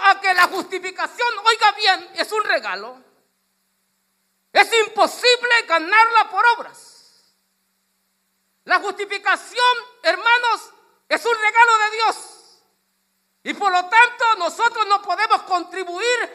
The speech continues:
absolutamente en nada para poder ser parte de esa justificación que Dios nos regala.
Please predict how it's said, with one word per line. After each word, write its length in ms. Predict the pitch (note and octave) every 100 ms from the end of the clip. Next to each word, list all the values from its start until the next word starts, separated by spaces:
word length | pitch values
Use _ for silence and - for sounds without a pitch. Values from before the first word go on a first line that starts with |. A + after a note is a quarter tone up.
| - -
absolutamente 960 | F#4 F#4 F4+ A#4+ A#4 G#4+ A4+ A4+ A4+ F#4+
en 180 | F4+ G#4+
nada 360 | A#4 G#4 F4
para 260 | F4 E4+ E4+
poder 540 | E4 A4+ A#4 G4+ -
ser 320 | - G4+ G#4+ -
parte 380 | A#4 A#4 F4
de 80 | F#4
esa 180 | F#4+ E4
justificación 800 | C#4+ D4 B3 C#4 C#4+ - G4+ G4+
que 120 | - G#3
Dios 240 | C#4 D4+
nos 140 | A3+
regala. 540 | G3+ G#3 D4+ D4 -